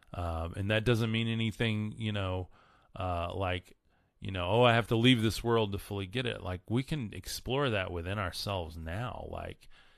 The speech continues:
you can have the kingdom of God now. And that's, that's a whole different level, guys, 'cause what I'm, what I really teach here is finding the kingdom of God now within you,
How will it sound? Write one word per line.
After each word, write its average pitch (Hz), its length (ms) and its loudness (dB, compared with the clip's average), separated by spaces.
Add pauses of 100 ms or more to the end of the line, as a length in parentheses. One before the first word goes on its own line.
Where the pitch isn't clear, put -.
(140)
you 104 160 0
can 104 180 0
have 117 380 0
the 104 100 -2
kingdom 101 460 -4
of 82 180 -8
God 95 340 -4
now. 78 580 -6 (840)
And 92 180 -6
that's, 113 440 2
that's 117 360 6
a 101 60 0
whole 120 320 2
different 101 360 -2
level, 90 340 -4
guys, 78 500 -8
'cause 90 200 -6
what 107 180 2
I'm, 104 260 2
what 104 180 0
I 92 60 2
really 127 360 6
teach 139 320 -6
here 139 220 -2
is 95 240 -6
finding 107 440 -4
the 92 60 -8
kingdom 98 380 -8
of 85 120 -12
God 90 320 -8
now 92 480 -10 (520)
within 95 540 -8
you, 87 420 -10